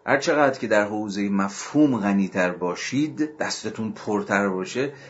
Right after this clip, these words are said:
طبعاً، اه، وجوه، اه، چندگانه تری از خود واقعیت رو هم می‌توانید فراچنگ بیارید، نزد خود حاضر بکنید.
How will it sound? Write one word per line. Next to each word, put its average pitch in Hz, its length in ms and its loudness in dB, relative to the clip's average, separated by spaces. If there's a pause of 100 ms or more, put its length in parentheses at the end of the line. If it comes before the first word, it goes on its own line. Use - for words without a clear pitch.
طبعاً، 135 520 2 (580)
اه، 98 380 -4 (440)
وجوه، 135 840 2 (400)
اه، 101 300 2 (540)
چندگانه 104 600 0
تری 170 380 4
از 104 180 0
خود - 440 0
واقعیت 92 880 2
رو 85 60 -8
هم 82 140 -8
می‌توانید 78 720 -10
فراچنگ 80 800 -4
بیارید، 65 360 -16 (1400)
نزد 104 360 2
خود 95 280 -4
حاضر 80 480 -2
بکنید. 67 380 -16